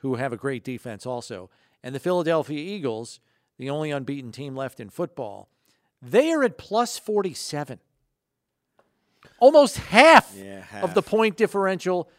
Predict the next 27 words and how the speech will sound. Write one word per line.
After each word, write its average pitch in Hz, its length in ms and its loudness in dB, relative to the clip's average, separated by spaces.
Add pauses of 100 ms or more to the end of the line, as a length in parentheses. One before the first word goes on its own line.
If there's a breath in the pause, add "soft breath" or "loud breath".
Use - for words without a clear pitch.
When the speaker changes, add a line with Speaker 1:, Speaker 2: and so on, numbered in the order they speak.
(180)
Speaker 1:
that 170 120 -6
the 175 100 -2
Bills 185 320 0
have 156 140 -6
put 151 160 -2
up 135 280 -4 (340)
through 170 240 -2
five 170 400 2
games. 131 420 -8 (240 soft breath)
And 226 160 -2
the 254 60 6
Bills 415 300 4
aren't 349 220 4
exactly 240 460 2
going 233 260 4
through 220 220 0
a 170 60 4
soft 233 380 2
part 220 240 4
of 175 60 -2
their 151 100 2
schedule. 151 500 -2
I 165 100 -2
think 247 280 -6
to 214 180 -2
a 175 60 0
man 185 520 -6